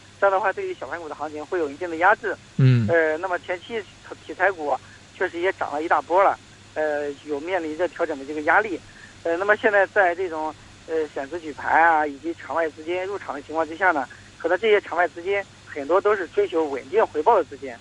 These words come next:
Speaker 2: 嗯。
Speaker 1: 他们更多的是选择这种，呃，分红率比较稳定、估值又低的这种蓝筹股来增持。所以我认为呢，呃，整个一季度的行情还是以蓝筹为主，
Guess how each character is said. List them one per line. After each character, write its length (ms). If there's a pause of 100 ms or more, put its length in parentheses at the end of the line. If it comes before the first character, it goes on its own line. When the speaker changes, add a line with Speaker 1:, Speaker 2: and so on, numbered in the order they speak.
(160)
Speaker 2:
嗯。 180
Speaker 1:
他 60
们 100
更 160
多 160
的 100
是 140
选 240
择 100
这 140
种， 220 (320)
呃， 400
分 300
红 180
率 100
比 100
较 120
稳 240
定、 160 (460)
估 120
值 120
又 140
低 160
的 120
这 100
种 140
蓝 160
筹 160
股 180
来 280
增 220
持。 240 (480)
所 120
以 100
我 240
认 220
为 100
呢， 180 (260)
呃， 80 (140)
整 120
个 100
一 160
季 140
度 160
的 340
行 240
情 160
还 160
是 180
以 220
蓝 160
筹 140
为 140
主， 40